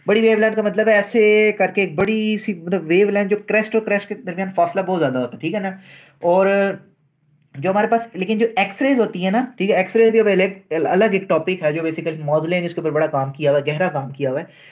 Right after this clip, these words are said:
ठीक है, एक्सरेज जो है वो भी एक बड़ा गहरा टॉपिक है। तो एक्सरेज का हम इस्तेमाल कर सकते हैं क्योंकि उसकी जो वेवलेंथ है वो लाइट से ज़रा छोटी होती है,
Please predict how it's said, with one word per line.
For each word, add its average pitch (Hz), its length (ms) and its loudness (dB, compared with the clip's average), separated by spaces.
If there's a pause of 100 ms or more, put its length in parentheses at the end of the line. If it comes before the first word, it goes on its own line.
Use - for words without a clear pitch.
(160)
ठीक 180 120 0
है, 214 140 2
एक्सरेज 175 340 -4 (580)
जो 156 180 0
है 151 180 2
वो 160 160 0
भी 170 120 0
एक 147 100 -4
बड़ा 151 180 2
गहरा 147 260 -2
टॉपिक 156 300 -2
है। 185 60 -2
तो 202 200 -2
एक्सरेज 254 460 -2
का 254 80 -2
हम 214 80 0
इस्तेमाल 175 400 0
कर 175 120 -2
सकते 196 260 -6
हैं 208 80 -4
क्योंकि 208 160 -6
उसकी 196 260 -6
जो 220 120 2
वेवलेंथ 180 420 -2
है 202 60 2
वो 196 60 2
लाइट 156 260 2
से 165 100 -16
ज़रा 190 120 -4
छोटी 156 320 -4
होती 175 240 -4
है, 190 80 0